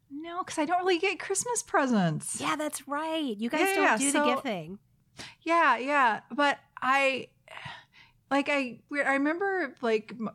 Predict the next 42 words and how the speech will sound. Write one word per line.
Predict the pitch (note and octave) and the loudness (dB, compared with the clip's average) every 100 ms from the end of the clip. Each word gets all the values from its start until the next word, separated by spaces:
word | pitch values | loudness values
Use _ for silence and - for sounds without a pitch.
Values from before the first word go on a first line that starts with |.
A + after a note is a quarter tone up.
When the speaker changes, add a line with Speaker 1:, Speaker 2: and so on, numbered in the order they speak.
| - | -10
Speaker 1:
uh, | - - - | -12 -12 -4
adults | G#3+ G3+ F#3+ F#3+ - - - - _ _ _ _ _ | -2 0 -2 -4 -6 -6 -8 -14 _ _ _ _ _
saying, | - A#3+ G#3+ F#3 F3+ | -8 -2 -2 0 -2
"Well, | F#3+ F#3 F#3 A3 | -2 -2 -4 -4
you | |
know, | G3+ G3 | -2 -2
we | G3+ | -4
don't | A3+ A3 | -4 -4
exchange | G3+ - G3 G3 | -4 -2 -2 -2
gifts | G3+ - | -6 -6
because | - F#3+ G3+ G3 | -8 -8 -8 -6
we | G#3 | -8
just | G3 G3+ - | -6 -8 -6
get | F#3+ | -6
what | F#3+ | -4
we | F#3+ F#3 | -6 -4
want | F3+ E3+ F3 | -2 -2 -2
year | E3 | -4
round | E3 G3 F#3 F3+ | 0 0 0 0
and | E3+ | -2
whatever." | E3+ E3+ F3 | 0 0 2
It's | F#3 F#3 | 0 0
not | F#3 | 0
like | G#3 - | 0 -2
Speaker 2:
Mm-hmm. | F3+ - - - - | -6 -10 -18 -12 -2
Speaker 1:
a, | |
and, | B3+ B3+ A#3 - - | 0 0 -4 -10 -2
and | C#4 | 0
I, | C#4+ C4 | 2 0
it's | C#4+ - | -4 -4
weird | C#4 F4 E4 | -2 -2 -2
'cause | C#4 | -2
I | B3 | -2
always | B3+ A#3+ | -2 -4
thought | B3 A#3 | -4 -2
that | A3+ | -2
was | G#3 | -2
so | - G#3+ | 0 -2
stupid. | - - B3 A3 E3+ | -2 -4 -4 -2 -2
But | F#3+ | 0
now | A3+ A#3 | 2 2
that | C4 B3+ | 0 -4